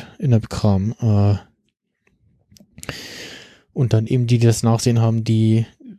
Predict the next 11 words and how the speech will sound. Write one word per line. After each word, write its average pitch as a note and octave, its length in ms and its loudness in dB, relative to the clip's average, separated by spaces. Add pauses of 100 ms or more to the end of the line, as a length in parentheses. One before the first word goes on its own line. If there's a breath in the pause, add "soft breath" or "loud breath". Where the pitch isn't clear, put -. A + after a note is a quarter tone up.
(420)
kein A#2+ 360 2
endlos A#2+ 420 -4
Geld, A2 320 2
äh, G#2+ 220 -4 (120)
ausgeben A#2 540 -4
wollen A#2 260 4
<laughs> - 40 -8
oder A#2 200 2
können A2 340 -2
für A#2 200 -8
sowas. A2 400 -4